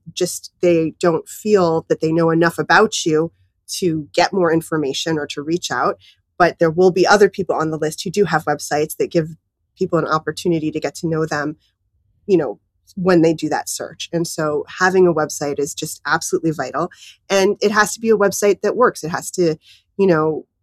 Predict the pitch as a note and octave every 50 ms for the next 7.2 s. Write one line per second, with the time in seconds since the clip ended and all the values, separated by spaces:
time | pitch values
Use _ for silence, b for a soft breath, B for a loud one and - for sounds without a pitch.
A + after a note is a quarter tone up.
0 | _ _ _ _ _ _ _ _ _ - G#3+ G#3 F3 - G3+ F3+ E3 G#3 F#3+ G3+
1 | - G3 F#3+ - F3+ F3 - F#3+ F3+ F3 E3+ E3+ F3 - F#3+ F3 F3 - - F3+
2 | E3+ - F3 D#3 - - _ _ - C#3 D#3+ E3 E3 E3+ E3 - - F#3 F3 F3
3 | - E3 D3+ - F3 E3+ D#3+ E3 - E3 D#3+ F3 A#3+ A#3 - E3+ D3+ D3+ E3+ -
4 | - A2 G#2+ - - G3+ F#3+ F3+ - - - E3+ - E3 D#3+ D#3+ _ - E3+ -
5 | - D#3 D#3+ - - E3 D#3+ D3+ D#3 D#3+ D#3+ _ _ _ _ _ _ _ _ _
6 | _ _ - - E3+ E3+ - - D#3 D3+ D3+ D3 C#3 D3 C#3+ - C3+ C3+ - -
7 | - C#3 C3+ C3